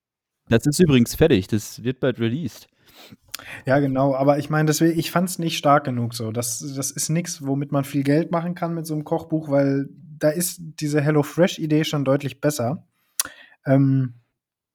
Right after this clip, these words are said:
Speaker 2: ja, jetzt kommt mein Platz eins, ne? Gleich haben wir's geschafft. Ähm, und es geht so ein bisschen in Richtung, äh, von etwas, das du schon hattest. Du hast ja, ähm,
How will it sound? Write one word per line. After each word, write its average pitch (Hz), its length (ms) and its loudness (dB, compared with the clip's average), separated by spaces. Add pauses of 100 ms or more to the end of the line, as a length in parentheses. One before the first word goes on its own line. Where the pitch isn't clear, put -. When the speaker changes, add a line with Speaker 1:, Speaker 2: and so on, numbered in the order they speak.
(100)
Speaker 2:
ja, 175 160 8
jetzt 143 140 0
kommt 135 160 -2
mein 175 180 0
Platz 113 240 -4
eins, 113 300 -4
ne? 131 180 -2 (260)
Gleich 131 180 0
haben 147 100 0
wir's 147 160 0
geschafft. 175 440 4 (920)
Ähm, 143 580 2 (560)
und 151 140 0
es 147 100 -2
geht 180 260 2
so 165 360 0
ein 147 220 -2
bisschen 143 500 2
in 139 160 -2
Richtung, 143 640 -2
äh, 135 600 -4 (540)
von 135 320 -2
etwas, 143 320 -4
das - 180 -4
du 160 120 -2
schon 139 240 -2
hattest. 147 460 0
Du 147 160 0
hast 151 240 2
ja, 139 340 8
ähm, 131 360 0